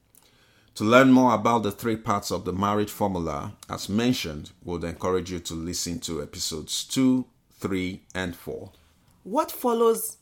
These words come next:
Speaker 2: this unpleasant cycle taking place between Mister Oyo and Missus Oyo is that they are trapped in a cycle that does not benefit them, causing more stress rather than peace and unity in their home.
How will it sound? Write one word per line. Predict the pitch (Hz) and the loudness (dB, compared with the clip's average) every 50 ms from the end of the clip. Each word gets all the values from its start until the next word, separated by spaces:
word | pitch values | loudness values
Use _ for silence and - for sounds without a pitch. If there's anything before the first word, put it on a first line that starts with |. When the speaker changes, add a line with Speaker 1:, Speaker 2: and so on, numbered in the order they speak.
| _ - | _ -10
Speaker 2:
this | 143 143 214 208 208 - | -2 0 2 2 2 0
unpleasant | 175 185 170 - - 202 196 190 196 190 190 185 - | -4 -6 -6 -6 -6 -4 -4 -2 -4 -4 -4 -4 -4
cycle | - - 180 175 180 180 - 185 | -4 -4 -4 -4 -4 -6 -6 -8
taking | 180 - - 196 196 - 202 196 | -6 -4 -4 -4 -2 -4 -4 -6
place | 196 - - 185 170 160 - - | -6 -6 -6 -6 -4 -6 -6 -8
between | - 180 175 - - 208 196 190 190 190 196 - _ _ - - _ - | -10 -10 -10 -8 -8 -6 -6 -6 -6 -8 -10 -12 _ _ -20 -20 _ -8
Mister | 180 190 185 - - - 180 175 170 - - - _ - | -6 -6 -4 -4 -4 -4 -2 -2 -2 -4 -8 -10 _ -4
Oyo | 170 165 160 165 175 185 185 - | -2 -2 -2 -2 -2 -4 -4 -4
and | - 165 165 165 160 | -6 -6 -6 -6 -6
Missus | 165 165 160 - - 160 160 165 - | -8 -6 -6 -6 -6 -6 -6 -8 -6
Oyo | - 160 156 151 156 156 160 170 175 - _ _ _ _ _ _ _ _ | -4 -4 -4 -2 -2 -4 -4 -4 -6 -10 _ _ _ _ _ _ _ _
is | - 196 175 151 | -8 -6 -6 -4
that | 196 185 180 160 151 | -4 -4 -4 -4 -2
they | 180 180 180 | -2 0 0
are | 175 175 175 | 0 0 -4
trapped | - - - - 247 240 247 - - - | -6 -8 -4 -2 0 0 0 -2 -6 -10
in | - 185 | -8 -6
a | 175 170 | -4 -4
cycle | 165 - - - 190 185 185 185 - - 165 151 143 - - _ _ _ | -4 -4 -2 -2 -2 -2 -4 -4 -6 -4 -4 -4 -6 -8 -12 _ _ _
that | - 156 160 147 | -8 -6 -4 -2
does | 165 165 156 | -4 -4 -4
not | 180 190 180 151 147 | -4 -6 -4 -4 -4
benefit | 156 156 156 156 - - 175 160 - - _ | -4 -4 -4 -6 -8 -8 -8 -10 -10 -10 _
them, | - 147 139 - 165 - _ _ _ _ _ _ _ _ _ _ _ _ _ | -10 -8 -8 -10 -12 -16 _ _ _ _ _ _ _ _ _ _ _ _ _
causing | - - 226 226 - - 233 226 | -6 -4 -4 -2 -2 -2 -2 0
more | 214 202 190 196 | 0 0 -2 -2
stress | 196 - - - - 190 165 160 - - - - - 156 | -2 -6 -6 -4 -2 -2 -2 -2 -4 -6 -8 -8 -6 -6
rather | 175 185 190 185 | -4 -4 -4 -4
than | 175 165 160 160 | -4 -6 -6 -8
peace | 156 - - 180 170 - - | -10 -12 -12 -10 -8 -8 -8
and | 165 147 147 | -6 -6 -6
unity | 151 160 165 160 160 - - 175 165 | -6 -6 -6 -6 -8 -8 -8 -8 -8
in | 156 | -8
their | 143 147 156 - | -8 -8 -10 -12
home. | 160 - 160 151 147 151 | -12 -12 -12 -12 -12 -12